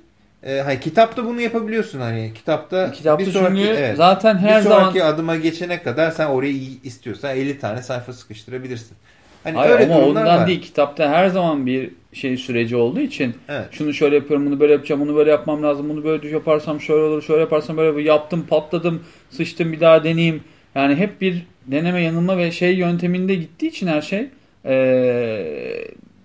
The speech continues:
Speaker 2: bu-, burada öyle olmuyor. Burada herifler, ya adam, ya şey falan çok komik oluyor abi. "Yirmi sekiz gününüz var." Peki.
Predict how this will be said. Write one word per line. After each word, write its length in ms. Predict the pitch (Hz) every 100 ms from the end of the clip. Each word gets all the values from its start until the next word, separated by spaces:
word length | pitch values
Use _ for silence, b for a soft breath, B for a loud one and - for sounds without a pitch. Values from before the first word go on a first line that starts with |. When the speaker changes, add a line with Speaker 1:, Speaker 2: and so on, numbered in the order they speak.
| _ _ -
Speaker 2:
bu-, 360 | 139 147 147 151
burada 200 | 151 190
öyle 200 | 202 202
olmuyor. 360 | 202 160 120
Burada 240 | 131 139 151
herifler, 440 | 151 151 160 160 - _ _
ya 120 | 127
adam, 300 | 139 170 226
ya 180 | 165 170
şey 240 | 170 311 269
falan 220 | 254 233
çok 220 | 277 262
komik 240 | 254 180
oluyor 220 | 147 131 175
abi. 260 | 165 107 - b b b -
"Yirmi 200 | 196 220
sekiz 240 | 226 190
gününüz 340 | 170 143 120
var." 220 | 95 - -
Peki. 240 | 190 185